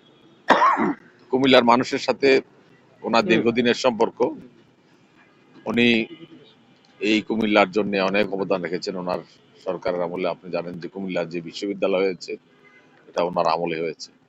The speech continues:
Speaker 1: কুমিল্লার মেডিকেল কলেজ ওনার সময় চালু হয়েছে। কুমিল্লা ভিক্টোরিয়া বিশ্ববিদ্যালয় কলেজের অনেক বিষয় আছে যেগুলি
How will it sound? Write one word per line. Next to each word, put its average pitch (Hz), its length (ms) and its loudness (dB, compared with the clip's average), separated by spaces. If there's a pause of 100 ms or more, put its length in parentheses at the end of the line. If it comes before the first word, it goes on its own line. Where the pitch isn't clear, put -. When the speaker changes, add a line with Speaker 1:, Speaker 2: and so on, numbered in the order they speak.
(840)
Speaker 1:
কুমিল্লার 104 480 4 (1800)
মেডিকেল 110 380 4
কলেজ 104 380 2
ওনার 95 200 2
সময় 95 380 -6
চালু 87 240 -2
হয়েছে। 80 380 -10 (1300)
কুমিল্লা 117 320 4
ভিক্টোরিয়া 113 340 2
বিশ্ববিদ্যালয় 113 560 2
কলেজের 107 360 2
অনেক 120 300 6 (840)
বিষয় 127 380 8
আছে 107 180 0
যেগুলি 104 360 -2